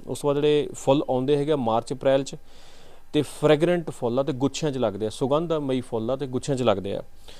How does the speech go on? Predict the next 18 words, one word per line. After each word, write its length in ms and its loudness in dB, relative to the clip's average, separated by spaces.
ਉਸ 200 4
ਵੇਲੇ 140 4
ਫਰੂਟ 440 2
ਹੈਗੇ 320 6
ਆ 40 6
ਇਹ, 360 2
ਅ, 400 8
ਅ, 520 -4
ਜੂਨ 520 0
ਤੋਂ 160 2
ਅਗਸਤ 220 2
ਤੱਕ 140 -2
ਲੱਗਦੇ 340 -2
ਆ, 120 -2
ਇਹ 120 -6
ਪੱਕ 240 0
ਜਾਂਦੇ 320 0
ਆ। 80 -6